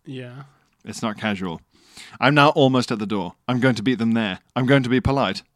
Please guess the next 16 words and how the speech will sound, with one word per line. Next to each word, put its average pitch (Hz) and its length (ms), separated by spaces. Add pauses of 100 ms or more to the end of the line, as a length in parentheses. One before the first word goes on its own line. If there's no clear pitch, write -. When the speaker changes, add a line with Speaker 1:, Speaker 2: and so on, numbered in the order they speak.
Speaker 2:
I 113 120
will 117 180
open 117 300
it 80 100
for - 120
them. 69 180 (400)
I 101 60
reach 95 500
for - 120
the 101 120
door. 98 300 (420)
Disaster. 127 540 (600)
I 123 60
have 127 140
misjudged 117 420
it. 101 200